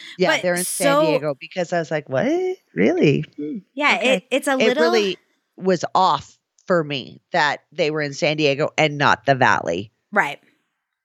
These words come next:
Speaker 2: I, I liked what they were selling. It was clean. It was accurate.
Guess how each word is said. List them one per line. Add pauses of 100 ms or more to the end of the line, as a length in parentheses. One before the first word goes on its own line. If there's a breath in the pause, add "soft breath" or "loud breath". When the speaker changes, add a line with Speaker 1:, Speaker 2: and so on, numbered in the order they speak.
(680 soft breath)
Speaker 2:
I, (200)
I
liked
what
they
were
selling.
It
was
clean.
It
was
accurate.